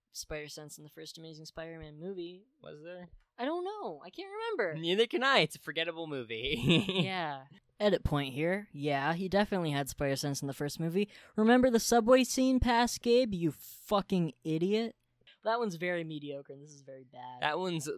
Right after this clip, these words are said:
Speaker 2: definitely a lot more boring. <laughs> This
Speaker 1: This,
Speaker 2: one's
Speaker 1: well, I asked you during the movie, which would you rather watch?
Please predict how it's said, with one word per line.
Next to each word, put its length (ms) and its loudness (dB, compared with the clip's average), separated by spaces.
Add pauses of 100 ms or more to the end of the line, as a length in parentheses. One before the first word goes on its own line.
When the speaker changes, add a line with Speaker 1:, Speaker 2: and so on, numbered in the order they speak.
(140)
Speaker 2:
definitely 380 0
a 40 -4
lot 140 0
more 180 -2
boring. 540 -6 (300)
<laughs> 0 - (240)
This 160 0
Speaker 1:
This, 40 -6
Speaker 2:
one's 200 2
Speaker 1:
well, 260 0
I 120 -2
asked 400 -4
you 280 -12
during 240 -8
the 60 -12
movie, 320 -6
which 240 -10
would 120 -8
you 100 -10
rather 220 -8
watch? 380 -12